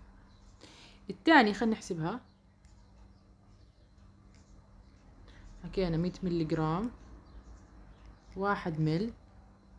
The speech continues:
إذا خمسة وسبعين ملي جرام كم فيها مل؟ ضرب تبادلي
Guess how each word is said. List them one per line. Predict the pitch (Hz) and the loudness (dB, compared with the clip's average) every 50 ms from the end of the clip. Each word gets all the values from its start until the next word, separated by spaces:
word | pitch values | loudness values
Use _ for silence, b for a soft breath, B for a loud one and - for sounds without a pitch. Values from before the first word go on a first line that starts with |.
| - - - - - - - - - - | -20 -20 -20 -20 -20 -20 -20 -20 -14 -8
إذا | 180 180 170 | -6 -4 -4
خمسة | 160 - - 233 240 233 | -4 0 0 0 0 0
وسبعين | - - 220 175 180 180 202 202 180 165 156 147 - - - - - - - - - - - | -2 -4 -4 -2 2 6 6 6 6 6 4 0 -4 -8 -18 -20 -20 -20 -20 -20 -20 -12 -6
ملي | - 190 196 185 180 165 | -4 0 0 2 2 2
جرام | 160 170 160 156 156 160 180 220 233 - - - - - - - - - - - - - - - | 2 2 2 4 2 2 2 0 -4 -6 -10 -18 -20 -20 -20 -20 -20 -20 -20 -20 -20 -20 -12 -6
كم | - 233 233 | -2 -2 -2
فيها | 226 - 226 185 170 170 165 | 0 0 0 0 2 2 2
مل؟ | 160 160 165 180 233 294 285 - - - - - - - - - - - - - - - - - - - - - - - - - - - - - - - - - - - - - - - - - - - - - - - - - - - - - - - - - - - - - - - - - - - - - - - - - - - - - - - 190 | 2 2 2 2 2 0 -2 -6 -10 -20 -20 -20 -20 -20 -20 -20 -18 -16 -16 -16 -16 -18 -20 -20 -20 -20 -20 -20 -20 -20 -20 -20 -20 -20 -20 -20 -20 -20 -20 -20 -20 -20 -20 -20 -20 -20 -20 -20 -20 -20 -20 -20 -20 -20 -20 -20 -20 -20 -20 -20 -20 -20 -20 -20 -20 -20 -20 -20 -20 -20 -20 -20 -20 -20 -20 -20 -20 -20 -20 -20 -20 -20 -20 -20 -18 -12 -6
ضرب | 180 220 220 220 - | -2 -2 -2 -2 -4
تبادلي | - 190 180 180 170 160 160 156 175 226 294 320 | 0 2 4 4 6 6 6 6 6 6 4 4